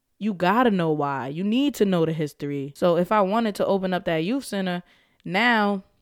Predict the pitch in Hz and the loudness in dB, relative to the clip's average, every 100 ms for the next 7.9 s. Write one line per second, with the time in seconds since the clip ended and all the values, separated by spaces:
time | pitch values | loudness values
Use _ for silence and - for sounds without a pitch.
0 | _ _ _ _ 196 208 180 175 247 269 | _ _ _ _ -4 -2 0 0 0 0
1 | 220 170 165 - _ _ _ 170 165 196 | 0 -2 -6 -12 _ _ _ -10 -4 -4
2 | 190 170 170 160 160 160 170 160 160 156 | -2 -4 -2 -2 -4 -6 0 0 0 -2
3 | 151 - 175 - 151 151 151 139 139 - | -4 -4 -4 -4 -8 -8 -6 -6 -8 -20
4 | _ _ _ _ _ _ _ _ _ _ | _ _ _ _ _ _ _ _ _ _
5 | _ _ _ _ _ _ _ _ 123 - | _ _ _ _ _ _ _ _ -10 -6
6 | - 180 170 160 208 240 190 - 190 156 | 0 0 0 -2 -2 0 -2 -2 0 0
7 | 156 160 147 156 160 160 156 151 127 | 0 -4 -2 -2 0 0 0 -2 -6